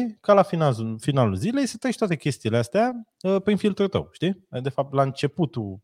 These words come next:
<laughs> procesului să treci chestia asta prin filtrul tău personal. Adică să ai și tu totuși un set de valori. Și să ai un obiectiv, adică ce vrei tu de fapt să faci cu clipurile astea.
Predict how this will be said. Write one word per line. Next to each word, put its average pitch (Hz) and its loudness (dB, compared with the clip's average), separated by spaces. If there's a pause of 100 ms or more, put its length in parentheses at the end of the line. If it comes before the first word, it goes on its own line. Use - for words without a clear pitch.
(460)
<laughs> 117 0
procesului 165 -2
să - -6
treci 185 0
chestia 156 -2
asta 143 2
prin 127 -2
filtrul 117 -4
tău 127 0 (320)
personal. 117 2
Adică 123 -4
să 190 -2
ai 247 0
și - -6
tu - -10
totuși - 0
un 165 -2
set - -4
de 151 2
valori. 123 2 (440)
Și - -6
să 208 4 (360)
ai 214 4
un 240 4
obiectiv, 220 2
adică 156 0 (160)
ce - 0
vrei 160 2
tu 175 -4
de 127 -2
fapt 127 0
să 110 -2
faci 107 2
cu - -10
clipurile 92 -4
astea. - -12